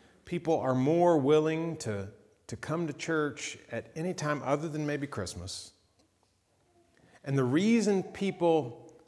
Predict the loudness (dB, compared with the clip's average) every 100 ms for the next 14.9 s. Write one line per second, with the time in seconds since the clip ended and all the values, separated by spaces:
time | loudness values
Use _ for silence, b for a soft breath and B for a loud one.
0 | _ _ _ _ _ 0 2 2 -2 -2
1 | 0 0 -2 -6 -6 -4 -6 -6 -6 -4
2 | -2 -2 -4 -6 -12 b b b b -6
3 | 2 4 4 2 4 4 4 0 -2 -4
4 | -6 -8 -8 -4 2 4 4 0 B B
5 | -8 -6 -2 -2 0 0 -2 -2 -2 -2
6 | 0 0 0 0 -2 -6 B B B _
7 | -20 -12 -6 -6 -4 -4 -4 -6 -12 -14
8 | -16 -18 -20 -20 -20 -20 _ _ _ _
9 | -20 -20 -20 _ _ _ _ _ _ _
10 | _ _ -4 0 0 0 0 2 2 0
11 | 0 0 0 0 2 2 2 0 -2 -4
12 | -2 -2 -2 -2 -2 -4 -4 -2 -2 -2
13 | -2 -2 -4 -4 -4 -4 -2 -2 -2 -4
14 | -2 -2 -2 -6 -6 -6 -8 -10